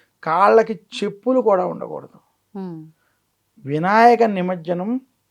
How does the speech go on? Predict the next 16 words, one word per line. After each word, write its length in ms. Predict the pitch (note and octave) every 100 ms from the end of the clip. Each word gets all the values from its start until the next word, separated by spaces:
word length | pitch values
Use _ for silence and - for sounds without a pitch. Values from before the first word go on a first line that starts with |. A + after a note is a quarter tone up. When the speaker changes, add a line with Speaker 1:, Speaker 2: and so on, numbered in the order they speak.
| _ B2+
Speaker 1:
భక్తి 680 | A#2+ A#2 E3 - _ - A#3+
శ్రద్ధలతో 840 | - - F3 E3+ F3 A#3+ A3+ A#3
చేయాల్సినటువంటి 760 | A3 G3+ G3+ F#3+ F#3+ F#3 F#3 F3+
అంశం, 560 | F3 D#3 F3+ E3 - _ _ _ _ _ _
అంతే 180 | D#3 G#3
తప్ప 280 | G3+ F#3+ - - -
ఆడంబరాలతోటి 1500 | D3+ F3 G#3 A3+ A3+ G#3+ G3+ G3 F#3 E3+ E3+ D3 D#3 D3 D3+ - _ _ _ _ _ _ _ _ -
చేసేటువంటి 640 | G3+ G3+ G3 F#3+ F#3 F3+ G#3 -
అంశం 420 | D#3 E3+ F3 E3
కాదు. 500 | D3 C#3 C3+ C3+ D#3 _ _ _ _ -
చాలా 300 | D#3 F#3 G3+
భక్తితో 360 | E3 D3+ E3
అసలు 320 | E3 D3+ F3+ D#3+
విఘ్నేశ్వరుని 760 | D3+ D3 F#3 A3+ A3+ G#3+ G#3+
పట్టుకుని 540 | G3 - E3+ G3 F#3 G3
తీసుకెళ్ళేటప్పుడు 760 | F3+ F3 E3 F3+ E3 D#3+ F3+